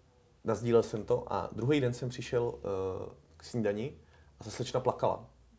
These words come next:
Já jsem říkal, "Proč pláčeš?" A ona říkala, "No, kvůli tomu, co jsi psal včera." Já jsem říkal, "Co jsem psal?" "Vždyť jsi ležela v mojí posteli." A ona říká, "Ne, já jsem neležela v tvojí posteli, já jsem ležela u svý sestry." Proto jsme si lehli k sobě,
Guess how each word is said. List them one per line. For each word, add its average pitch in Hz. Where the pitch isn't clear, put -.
Já 120
jsem -
říkal, 123
"Proč -
pláčeš?" -
A -
ona 110
říkala, 113
"No, 110
kvůli 127
tomu, 127
co 127
jsi -
psal 135
včera." 117
Já -
jsem -
říkal, -
"Co -
jsem 156
psal?" -
"Vždyť 104
jsi -
ležela 117
v -
mojí 127
posteli." 110
A 104
ona 107
říká, 98
"Ne, 98
já 85
jsem 95
neležela 113
v -
tvojí 107
posteli, -
já 92
jsem -
ležela 98
u 80
svý 110
sestry." -
Proto -
jsme -
si -
lehli 110
k -
sobě, 117